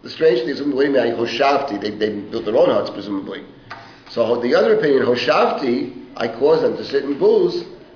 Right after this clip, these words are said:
doesn't mean actual booths. It's a reference, claims this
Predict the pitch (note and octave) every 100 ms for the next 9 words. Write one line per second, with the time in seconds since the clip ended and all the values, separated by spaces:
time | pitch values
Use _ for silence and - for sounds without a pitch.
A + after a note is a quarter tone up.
0 | - C#3+ C#3+ B2+ B2 A#2+ A2+ A2+ G2+ G#2+
1 | D3+ - - - - - - - B2 C#3+
2 | C3+ F3 - C3+ C3 - - B2 B2+ A#2+
3 | A#2 A#2